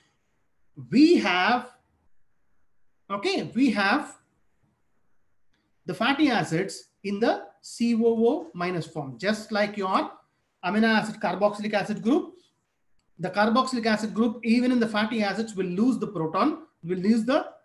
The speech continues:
the H, okay, and it becomes C O O minus. So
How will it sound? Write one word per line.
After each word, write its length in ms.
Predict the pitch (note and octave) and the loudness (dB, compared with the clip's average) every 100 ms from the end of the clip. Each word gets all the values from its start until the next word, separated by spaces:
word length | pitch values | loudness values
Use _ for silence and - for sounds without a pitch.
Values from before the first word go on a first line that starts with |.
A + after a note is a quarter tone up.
| _ _ _ _ _ - | _ _ _ _ _ -10
the 120 | D#3+ - | -8 0
H, 560 | A3+ - - - - _ _ _ _ _ F3+ | 0 0 -10 -14 -18 _ _ _ _ _ -10
okay, 260 | F#3 D#4 B3+ - - _ _ _ - | 2 2 2 -4 -16 _ _ _ -2
and 400 | A3 C4+ E4 G#3 | 2 4 2 -2
it 140 | G3 | -4
becomes 640 | G#3+ B3 G4 - - - _ _ | -2 2 0 0 -10 -14 _ _
C 280 | - A3+ A3 | -2 2 4
O 200 | A3 A3 | 4 4
O 280 | F4+ - - | 2 -2 -12
minus. 640 | E3+ D3+ E3 D3+ - - - _ _ | -10 -2 0 0 -4 -16 -20 _ _
So 580 | - D4 B3 D4 D4+ | 0 4 4 2 -2